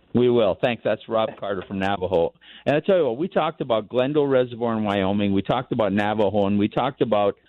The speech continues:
Boyd and some of the Colorado lakes already today.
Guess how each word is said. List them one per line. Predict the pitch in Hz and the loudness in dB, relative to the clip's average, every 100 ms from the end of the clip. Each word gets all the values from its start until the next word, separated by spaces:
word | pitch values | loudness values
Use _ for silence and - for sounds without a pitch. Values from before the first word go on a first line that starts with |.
| _ _ | _ _
Boyd | 107 123 139 123 | -2 2 2 0
and | 113 - | -2 -2
some | 123 120 | -2 -2
of | |
the | 101 | -2
Colorado | - 117 107 110 117 | 0 0 2 2 0
lakes | 123 117 113 - | 2 2 0 0
already | 120 127 131 | 2 2 0
today. | 127 135 117 127 | -2 2 2 0